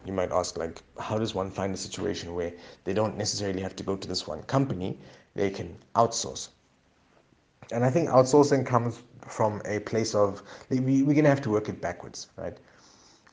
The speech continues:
Usually when people want a recording deal, it's because they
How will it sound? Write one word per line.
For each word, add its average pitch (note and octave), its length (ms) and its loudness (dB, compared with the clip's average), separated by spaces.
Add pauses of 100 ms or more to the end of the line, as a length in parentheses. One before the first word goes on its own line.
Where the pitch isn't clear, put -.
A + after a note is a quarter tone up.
Usually C#3 380 4
when A2 160 2
people A2 260 0
want G#2 240 2
a G2 60 2
recording G#2+ 580 2 (540)
deal, F#2 420 -4
it's - 300 -8
because G2 680 -4
they F#2+ 720 0